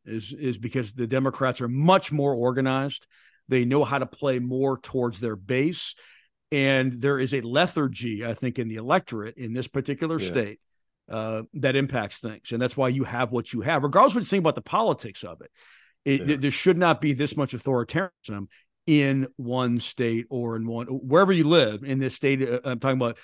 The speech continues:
Speaker 1: the state of Illinois, whatever county you live in, whatever district you live in, um, uh, there, there, there, there needs to be more voices heard, but this is where we are. So get involved, get out and vote. If not,
Speaker 2: Yeah.
Speaker 1: then get out.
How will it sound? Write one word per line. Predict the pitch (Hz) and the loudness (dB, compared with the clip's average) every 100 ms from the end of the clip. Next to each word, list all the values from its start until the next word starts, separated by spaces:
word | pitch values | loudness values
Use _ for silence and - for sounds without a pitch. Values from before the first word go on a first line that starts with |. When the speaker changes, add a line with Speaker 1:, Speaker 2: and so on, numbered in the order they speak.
| - | -6
Speaker 1:
the | |
state | 135 147 | 0 0
of | |
Illinois, | 127 117 139 127 104 _ _ _ _ - | 0 0 2 2 -2 _ _ _ _ -2
whatever | 135 143 127 | 2 2 2
county | - 170 185 | 2 4 6
you | 185 | 6
live | 185 185 | 6 6
in, | 180 180 | 4 2
whatever | 135 120 | 0 -2
district | 113 156 156 151 - | -2 -2 0 -2 -2
you | 123 | -4
live | 117 104 | -4 -4
in, | 113 110 | -8 -10
um, | - 120 117 110 113 - _ _ | -10 -10 -8 -8 -10 -14 _ _
uh, | 123 117 113 113 | -12 -10 -12 -6
there, | 131 127 123 120 | 0 2 2 -2
there, | 123 123 | -2 -2
there, | 117 123 117 | -2 -4 0
there | 123 | 0
needs | 127 131 | 0 0
to | - | -2
be | 123 | -2
more | 120 120 110 | 0 0 -4
voices | 120 117 - 101 | -4 -4 -4 -12
heard, | - 196 185 110 107 104 | -6 0 2 0 -4 -8
but | 113 110 | -10 -6
this | 120 123 | -8 -6
is | |
where | 117 123 | -4 -2
we | 120 | 0
are. | 123 123 101 | 0 -2 -2
So | - 127 - - - - | 0 0 0 -12 -20 -10
get | 110 180 | 4 6
involved, | 214 196 135 151 151 156 135 120 | 8 8 8 8 8 6 4 -2
get | 139 | 0
out | 147 143 | 2 2
and | 123 | -2
vote. | 104 156 151 123 - _ - | 0 4 6 4 -8 _ -8
If | 123 | -6
not, | 123 233 233 160 143 | 2 6 6 6 2
Speaker 2:
Yeah. | |
Speaker 1:
then | 139 147 135 - 123 107 107 | -2 -2 -6 -10 -10 -10 -4
get | 147 147 | 0 2
out. | 143 90 - | 2 -2 -10